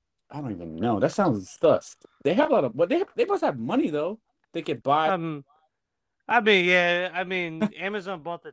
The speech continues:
Speaker 2: T V rights for, like, two hundred and fifty million dollars, but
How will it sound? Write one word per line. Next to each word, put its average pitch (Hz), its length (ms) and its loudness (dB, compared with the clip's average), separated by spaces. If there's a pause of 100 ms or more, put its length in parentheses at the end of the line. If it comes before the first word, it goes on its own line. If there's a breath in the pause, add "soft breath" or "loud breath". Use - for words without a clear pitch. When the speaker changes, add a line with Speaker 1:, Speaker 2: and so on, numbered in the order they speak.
Speaker 2:
T 139 180 -18
V 180 220 -10
rights 135 520 -10
for, 139 100 -12
like, 127 240 -12
two 151 220 -10
hundred 131 280 -10
and 120 100 -16 (100)
fifty 131 520 -14
million 127 340 -14
dollars, 123 560 -6
but 123 220 -6